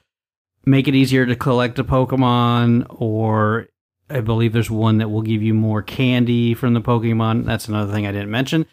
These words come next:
So every time you collect a co-, Pokemon, you get candy.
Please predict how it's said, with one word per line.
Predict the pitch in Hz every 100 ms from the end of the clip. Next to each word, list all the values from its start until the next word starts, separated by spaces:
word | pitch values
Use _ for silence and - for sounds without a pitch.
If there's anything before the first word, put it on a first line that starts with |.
| _ _ _ _ _ _
So | 135
every | 139 160
time | 156
you | 151
collect | 143 135 143
a | 165
co-, | - 151
Pokemon, | 135 143 113 101 101 117 135
you | 110
get | 110 107 - _ -
candy. | 196 196 90 80